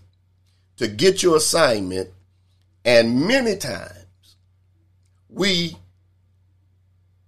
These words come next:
get the assignment with partial orders. We leave before we get the assignment,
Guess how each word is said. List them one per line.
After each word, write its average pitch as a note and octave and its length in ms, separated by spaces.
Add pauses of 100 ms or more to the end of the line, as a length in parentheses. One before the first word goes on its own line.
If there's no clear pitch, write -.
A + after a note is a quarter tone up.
(160)
get F#3+ 340
the D3 120
assignment A#2 960 (1120)
with B2 260
partial C#3+ 580
orders. - 640 (1900)
We D#3 220
leave E3 340
before C#3 320
we C3 120
get D#3 280
the C#3+ 60
assignment, G#2 680